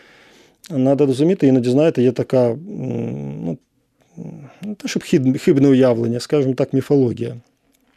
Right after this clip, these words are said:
що зона відчуження тут так класно, так багато тварин, що їх загалом багато, ну, дуже багато. А, з цього є два таких, знаєте, наслідка. Перший наслідок, коли ти іноді працюєш з засобами масової інформації, там,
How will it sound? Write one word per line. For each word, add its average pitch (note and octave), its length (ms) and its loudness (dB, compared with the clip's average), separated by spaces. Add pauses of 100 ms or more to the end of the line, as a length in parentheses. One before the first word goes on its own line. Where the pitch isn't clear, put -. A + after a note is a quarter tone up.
(380)
що B2+ 320 0
зона C3+ 280 4
відчуження A#2+ 480 0
тут A#2+ 180 -8 (140)
так - 180 -4
класно, C3 480 -2 (480)
так A#2+ 160 -2
багато A#2+ 340 2
тварин, F3 300 2
що - 160 0
їх D#3 220 2
загалом C3+ 520 4
багато, G#2+ 420 -6
ну, C3+ 120 -10
дуже A#2 400 2
багато. B2 460 -12 (1200)
А, B2+ 600 -6
з A2+ 360 -12
цього F3 340 2
є C#3+ 180 4
два B2+ 280 2
таких, B2 420 -4
знаєте, C3+ 400 0
наслідка. B2+ 520 -2
Перший B2+ 440 0
наслідок, A#2+ 460 -4
коли B2+ 180 2
ти - 140 -4 (180)
іноді B2 340 2
працюєш B2 640 0
з A#2 60 -4
засобами B2+ 400 -2
масової B2+ 280 -2
інформації, D3+ 640 -2
там, B2 420 -10